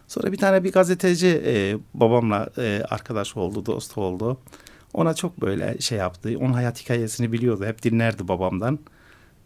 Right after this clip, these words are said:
E, babama şey dedi bir gün, "Ya amca gel seni televizyona çıkartalım. Hani hayat hikayeni orada anlat. E, hem borcunu ödersin,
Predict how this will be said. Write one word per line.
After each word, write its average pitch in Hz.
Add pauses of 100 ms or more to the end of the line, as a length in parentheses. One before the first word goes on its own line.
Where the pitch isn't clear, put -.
(180)
E, 131
babama 160
şey 165
dedi 104
bir 104
gün, 107
"Ya 127
amca 123
gel 127
seni 113
televizyona 113
çıkartalım. 92 (1400)
Hani 127
hayat 143
hikayeni 135
orada 127
anlat. 135 (380)
E, 139
hem 151
borcunu 147
ödersin, 127